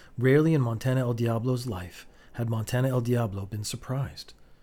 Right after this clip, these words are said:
Yet there was one instance where Montana El Diablo had been surprised.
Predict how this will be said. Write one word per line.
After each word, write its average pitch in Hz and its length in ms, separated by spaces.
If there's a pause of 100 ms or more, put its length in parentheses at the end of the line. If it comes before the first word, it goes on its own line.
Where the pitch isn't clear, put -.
(380)
Yet 117 140
there 120 120
was 117 160
one 143 220
instance 98 560 (220)
where 110 100
Montana 113 380
El 151 100
Diablo 139 520 (420)
had 185 280
been 110 140
surprised. 90 640